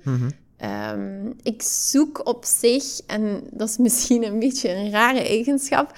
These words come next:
Speaker 2: maar ik zoek ook wel altijd de uitdaging op. Eh,
Speaker 1: Ja.
Speaker 2: ik wil ook altijd meer van mijzelf. Ehm, nu, allee, tot bepaalde
Speaker 1: Mhm.
Speaker 2: mate natuurlijk.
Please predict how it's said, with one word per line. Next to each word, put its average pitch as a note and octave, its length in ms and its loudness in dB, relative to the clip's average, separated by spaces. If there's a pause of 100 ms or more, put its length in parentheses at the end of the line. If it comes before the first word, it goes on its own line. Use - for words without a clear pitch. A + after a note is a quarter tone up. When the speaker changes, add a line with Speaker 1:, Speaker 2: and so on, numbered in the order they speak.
(320)
Speaker 2:
maar A3 100 0
ik G#3 80 -2
zoek C4+ 240 2
ook C4 120 0
wel A#3+ 220 4
altijd A3 240 0
de - 120 -6
uitdaging G3+ 640 -2
op. G3 300 -2 (280)
Eh, - 140 -2
Speaker 1:
Ja. G3+ 160 0 (180)
Speaker 2:
ik - 140 -10
wil A3+ 180 2
ook A3+ 120 0
altijd A3 320 0
meer G#3 360 0
van B3+ 160 0
mijzelf. C4 720 -4 (540)
Ehm, G3+ 800 -2 (460)
nu, G3+ 340 0
allee, F#3+ 300 0 (100)
tot G3 200 -4
bepaalde G3 880 0
Speaker 1:
Mhm. G3+ 460 0
Speaker 2:
mate G3 380 0
natuurlijk. C4 640 -2